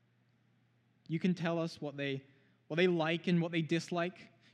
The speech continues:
You can tell us how they like their eggs, poached, over easy, scrambled. Y-, you can tell us about their routine, what time they go to bed, what time they wake up, what the first thing they do after waking up in the morning is.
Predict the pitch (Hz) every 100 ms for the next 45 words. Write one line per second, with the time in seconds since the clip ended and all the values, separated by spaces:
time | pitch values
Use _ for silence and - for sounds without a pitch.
0 | - 165 202 214 202 196 185 185 175 175
1 | 156 156 196 - - - _ _ _ _
2 | _ _ _ _ _ _ - 160 165 -
3 | - 156 160 160 156 160 160 - - -
4 | - 165 151 160 170 - - _ _ _
5 | _ _ _ _ _ - 156 180 175 185
6 | 180 180 185 185 175 175 170 170 - _
7 | 180 170 180 - 185 185 196 220 - -
8 | _ _ _ - 160 - 165 180 180 180
9 | 160 170 175 175 - _ 151 175 185 190
10 | 190 190 180 190 - _ _ _ _ _
11 | - - 165 - 196 202 220 - 208 196
12 | 180 185 196 196 175 - 170 185 180 185
13 | 175 180 175 165 175 175 170 165 180 208
14 | -